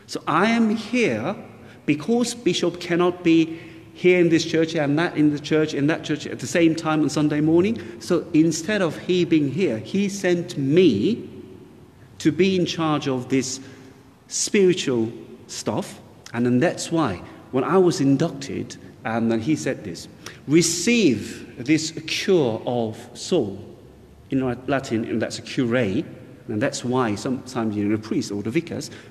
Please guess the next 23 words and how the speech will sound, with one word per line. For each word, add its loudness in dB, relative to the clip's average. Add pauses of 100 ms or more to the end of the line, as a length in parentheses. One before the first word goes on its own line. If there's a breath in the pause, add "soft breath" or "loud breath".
(140)
people 0
used -2
to -8
call 0
it 0 (320 loud breath)
curate. -2 (840 loud breath)
"Send 6
down 4
your 6
Holy 2
Spirit 2
upon 0
the -2
bishops -2
and 0
curates." -2
That's -6
what, -2
um, -2
um, 0 (380 loud breath)
you 0
know, 0
um, -2